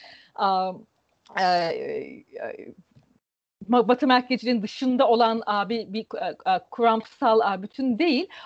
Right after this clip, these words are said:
Ama, e, Marksist, e, araştırmacılar da, e, siyasi güç dengelerini değiştirmek amacıyla postkolonyallere katılıyorlar ve bölge çalışmaları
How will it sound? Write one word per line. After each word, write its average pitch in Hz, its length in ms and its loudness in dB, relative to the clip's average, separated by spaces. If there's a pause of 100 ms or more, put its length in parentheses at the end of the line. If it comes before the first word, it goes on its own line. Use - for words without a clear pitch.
(100)
Ama, 381 340 2 (580)
e, 202 60 0 (160)
Marksist, 254 720 0
e, - 40 -16
araştırmacılar 262 1120 0
da, 202 240 2 (480)
e, 180 360 0 (1000)
siyasi 262 520 0
güç 285 260 -4
dengelerini 254 800 2
değiştirmek 254 560 -2
amacıyla 214 500 2
postkolonyallere 226 960 0
katılıyorlar 190 680 -2
ve 262 140 -2
bölge 294 280 6
çalışmaları 226 840 -2